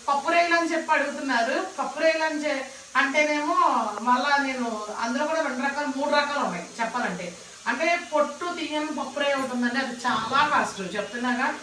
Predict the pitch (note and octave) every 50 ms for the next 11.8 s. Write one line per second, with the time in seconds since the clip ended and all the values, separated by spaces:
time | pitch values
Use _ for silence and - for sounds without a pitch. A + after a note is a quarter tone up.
0 | - - - - - - D#4 D#4 D4+ - F4 F4+ E4+ E4+ E4 - - D4+ D4 C#4
1 | - F4+ F4 E4 D#4 D4 D#4+ D#4+ - B3 B3 F4 G#3+ A#3 A#3+ - G4+ - - B3+
2 | B3 B3 E4+ D4 C#4+ C#4 C4+ B3 B3 B3 C4+ C4+ D4 D4+ D4 D4 D4 C#4+ C#4 C4+
3 | B3+ B3 A#3+ - C#4 C4 B3+ B3 - - A3+ G#3 G3+ G3 A#3+ G#3+ A#3 B3 B3 B3
4 | A#3 A3 E3+ - B3 - G#3+ F#3+ F3 - - - F#3 F3 - - - - - -
5 | - A3+ B3+ C4+ C4+ B3 A#3+ - - F#3 D#3 - - - - - - - - -
6 | - - - - - - - - - B3 A#3+ D#4 D#4+ D#4+ - - - - A#3+ -
7 | - - E4+ D#4+ E4 - - - - F#3 G3 F#3+ F#3+ G3 - - A#3 - - A#3+
8 | A#3+ A#3 - - - C#4 B3+ B3 A#3+ A3+ A3 - B3 B3 C4+ C4+ C4 A3+ G3+ F#3+
9 | F#3+ - - - - - - - - - C#4 C#4 C#4 C4+ C4 A#3 G#3+ G#3+ G#3 G#3
10 | G#3 F#3+ - G#3 F#3+ F#3 - - - - - - - - - - - - - -
11 | D#4+ - C#4 D4 C#4+ C#4 B3 G#3+ G3+ F#3 F3+ F#3+ F3+ F3 -